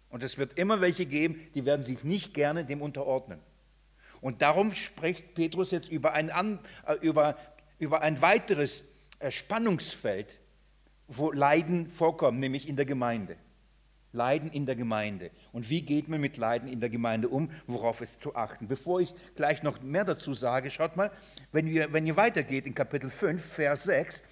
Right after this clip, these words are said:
dann, dann redet er, ähm, über die Demut. Und dann sagt er, um was es eigentlich da geht. Und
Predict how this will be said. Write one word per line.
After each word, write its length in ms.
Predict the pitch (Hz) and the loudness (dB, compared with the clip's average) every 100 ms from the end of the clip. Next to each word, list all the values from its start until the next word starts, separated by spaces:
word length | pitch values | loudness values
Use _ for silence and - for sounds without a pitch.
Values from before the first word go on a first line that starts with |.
| - _ | -20 _
dann, 180 | 147 151 - | -2 -2 -2
dann 180 | 147 147 | -2 0
redet 340 | 160 202 - | -2 -4 0
er, 180 | 180 180 - - - | 2 2 -2 -20 -6
ähm, 260 | 165 160 160 - - _ | 0 0 -2 -18 -20 _
über 200 | - 156 | -6 0
die 140 | 160 180 | 2 6
Demut. 480 | 170 220 123 - - - - _ _ _ _ - - | 6 6 0 -4 -18 -20 -20 _ _ _ _ -20 -4
Und 140 | 139 | 0
dann 140 | 151 | 2
sagt 340 | 147 160 180 196 | 4 2 4 2
er, 180 | 175 160 - | 2 0 -10
um 140 | 147 147 | 0 0
was 140 | 147 | 0
es 100 | 160 | -2
eigentlich 320 | 151 151 143 | -2 -2 0
da 120 | 143 | 2
geht. 280 | 135 165 196 | 2 2 2
Und 140 | 147 | 0